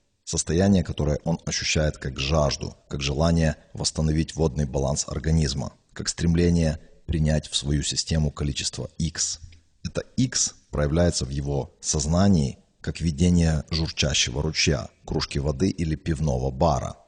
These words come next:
Минус X в системе душа-тело проявляется как X в сознании. Другими словами,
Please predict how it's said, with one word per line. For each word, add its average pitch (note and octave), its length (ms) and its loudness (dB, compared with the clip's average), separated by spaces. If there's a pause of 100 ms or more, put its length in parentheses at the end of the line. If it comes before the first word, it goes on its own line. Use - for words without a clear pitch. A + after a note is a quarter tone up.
(240)
Минус D#2 540 0
X - 460 -4
в - 40 -10
системе D#2 460 2
душа-тело D2+ 840 0 (240)
проявляется D2 600 0
как - 280 -10 (200)
X - 340 -2 (140)
в - 40 -2
сознании. C2+ 680 -2 (960)
Другими F2+ 460 6
словами, F2 560 6